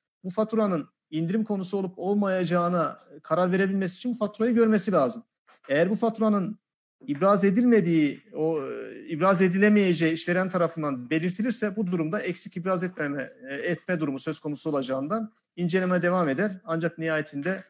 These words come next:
e, ibraz etmeme cezasıyla muhatap olunur. Yine sık karşılaştığımız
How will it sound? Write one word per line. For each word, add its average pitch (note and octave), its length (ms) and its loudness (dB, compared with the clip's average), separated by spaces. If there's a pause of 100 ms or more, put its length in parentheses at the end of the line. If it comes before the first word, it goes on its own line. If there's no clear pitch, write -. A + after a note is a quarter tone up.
(440)
e, C3 880 0
ibraz D#3 360 0
etmeme C3 320 -4
cezasıyla C#3+ 500 -4
muhatap D3 420 -4
olunur. D#3+ 520 -4 (800)
Yine A3 440 0
sık - 300 -2
karşılaştığımız G#3+ 880 2